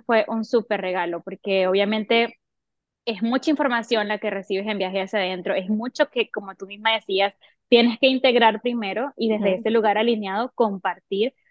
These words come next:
Speaker 1: Pero yo siento que a medida que íbamos viendo en el programa, yo iba integrando, iba experimentando y lo iba viviendo. Y como se
Speaker 2: Ujú.
Speaker 1: sentía, se sintió tan, tan, tan expansivo, yo decía,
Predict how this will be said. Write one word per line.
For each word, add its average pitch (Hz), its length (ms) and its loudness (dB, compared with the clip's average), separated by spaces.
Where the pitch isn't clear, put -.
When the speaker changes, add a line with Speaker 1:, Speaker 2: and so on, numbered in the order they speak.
Speaker 1:
Pero 233 380 6
yo 240 160 2
siento 247 240 2
que 294 80 4
a 277 40 4
medida 233 280 0
que 254 140 -2
íbamos 226 360 0
viendo 214 280 -2
en 214 80 -2
el 247 100 -2
programa, 208 540 -2
yo 208 200 0
iba 202 200 0
integrando, 208 680 -2
iba 208 280 2
experimentando 208 1080 -4
y 233 380 6
lo 214 120 4
iba 214 180 4
viviendo. 247 640 0
Y 220 140 -8
como 247 260 4
se 233 120 4
Speaker 2:
Ujú. - 20 -2
Speaker 1:
sentía, 226 600 -2
se 240 120 2
sintió 226 460 4
tan, 277 320 4
tan, 269 260 2
tan 247 200 -4
expansivo, 208 680 0
yo 208 140 2
decía, 196 360 2